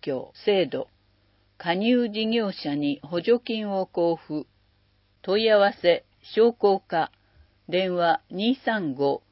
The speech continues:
四八四三。市内に事業所があり、次の要件をすべて満たす中小企業者に補助金を交付します。一、中小企業退職金共済、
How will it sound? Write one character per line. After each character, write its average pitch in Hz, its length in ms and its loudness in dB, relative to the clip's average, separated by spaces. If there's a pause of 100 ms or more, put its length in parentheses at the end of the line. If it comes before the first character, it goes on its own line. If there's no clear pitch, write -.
(160)
四 196 300 -2
八 214 360 -4
四 160 220 -2
三。 147 400 -6 (1300)
市 269 220 0
内 220 240 2
に 143 220 0
事 160 160 -6
業 226 260 -2
所 208 200 -6
が 147 200 -2
あ 143 80 -4
り、 131 240 -8 (300)
次 233 260 2
の 185 160 2
要 185 220 2
件 180 320 -2
を 143 80 -2
す - 160 -6
べ 240 140 2
て 160 120 -2
満 151 160 -4
た 165 140 0
す 151 180 -10
中 202 220 -6
小 202 260 0
企 190 260 -6
業 180 140 -2
者 147 220 -6
に 131 260 -4 (220)
補 - 160 -4
助 220 240 2
金 220 260 -4
を 202 240 0
交 185 240 0
付 175 160 -10
し - 160 -14
ま 139 160 -4
す。 - 60 -18 (1400)
一、 180 420 -6 (440)
中 240 200 2
小 247 280 4
企 208 320 -4
業 131 160 0
退 180 280 -4
職 - 360 -6
金 185 240 -4
共 165 260 -2
済、 156 380 -4